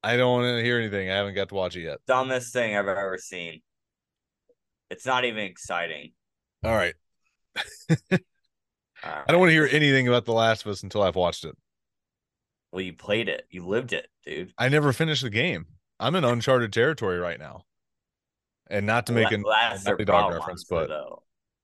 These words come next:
Speaker 1: like, I don't know anything that's happening. I missed last week. I haven't caught up with that one yet. And then I still have to watch finale. I'm two episodes behind now, and I have no idea what's gonna happen in either one of them. So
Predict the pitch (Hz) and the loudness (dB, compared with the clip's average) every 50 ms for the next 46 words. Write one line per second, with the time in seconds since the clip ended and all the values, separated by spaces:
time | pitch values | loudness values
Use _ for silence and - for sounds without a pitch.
0 | _ _ _ _ _ - 107 107 104 80 - 98 123 139 147 135 123 117 113 120 | _ _ _ _ _ -2 -2 -2 -2 0 0 2 4 4 4 6 6 6 6 6
1 | 131 135 131 123 117 110 95 - 113 110 107 - 107 104 101 101 104 110 110 117 | 4 4 2 2 0 0 0 0 0 0 0 0 -4 -4 -2 -2 -2 0 0 0
2 | 120 - - 117 110 113 113 110 - 123 120 120 117 117 113 107 117 120 117 110 | 0 0 -2 -4 -4 -4 -4 -6 -6 -4 -2 -2 0 0 0 0 0 0 -2 -4
3 | - 110 110 107 110 113 104 117 113 - 110 110 113 110 123 120 117 120 120 127 | -2 -4 -2 -2 -2 -4 -2 -4 -2 0 0 0 0 -2 -4 -6 -4 -2 0 -2
4 | 127 - _ _ _ _ _ _ _ _ _ - 107 107 104 107 107 107 104 101 | -2 -4 _ _ _ _ _ _ _ _ _ -8 -8 -6 -4 -2 0 0 0 0
5 | - 113 107 101 - - 107 104 - - - 101 101 98 95 110 123 127 - - | 0 0 0 0 0 0 -2 -2 -2 -4 -4 -2 0 0 0 0 -2 -4 -2 0
6 | 143 147 135 120 - - 113 104 95 92 95 98 104 104 107 104 92 85 80 85 | 0 0 0 0 -2 -4 -6 -6 -6 -6 -4 -2 0 0 0 0 -2 -4 -6 -8
7 | 85 - _ _ _ _ _ _ _ _ _ _ _ 92 95 104 113 113 104 107 | -10 -16 _ _ _ _ _ _ _ _ _ _ _ -2 0 2 2 2 2 2
8 | 117 127 127 120 113 110 107 110 110 101 95 - - 101 95 92 95 95 90 85 | 2 2 4 4 4 4 2 2 0 -2 -4 -6 -6 -6 -4 -2 -2 -2 -2 -4
9 | 87 85 87 85 82 85 85 85 85 78 71 64 - 82 - - - 69 67 73 | -6 -8 -8 -8 -6 -4 -4 -2 -2 -4 -6 -8 -12 -14 -10 -6 -6 -4 -4 -6
10 | 76 - | -8 -10